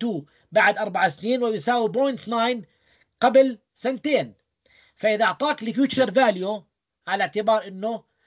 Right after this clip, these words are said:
طلع لي بري-، البريزنت، البريزنت تكون أقل، صح ولا لا؟ مظبوط ولا لا؟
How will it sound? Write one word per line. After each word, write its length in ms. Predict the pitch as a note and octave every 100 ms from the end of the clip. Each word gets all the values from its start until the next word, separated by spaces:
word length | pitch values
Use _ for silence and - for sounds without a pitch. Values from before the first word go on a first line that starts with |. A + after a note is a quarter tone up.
| _ _ -
طلع 240 | C4+ C4+
لي 100 | B3
بري-، 160 | A3+ A#3
البريزنت، 680 | G3 G#3 G#3 F3 A3+ - -
البريزنت 340 | G#3+ A3+ A#3+
تكون 180 | - C#4
أقل، 320 | - E3+ D3
صح 180 | F#3 G3
ولا 160 | A#3 A#3
لا؟ 320 | A3 - _ _ _ _ _ _ C#3+
مظبوط 220 | D3+ A#3
ولا 160 | C#4
لا؟ 280 | B3+ A3+ -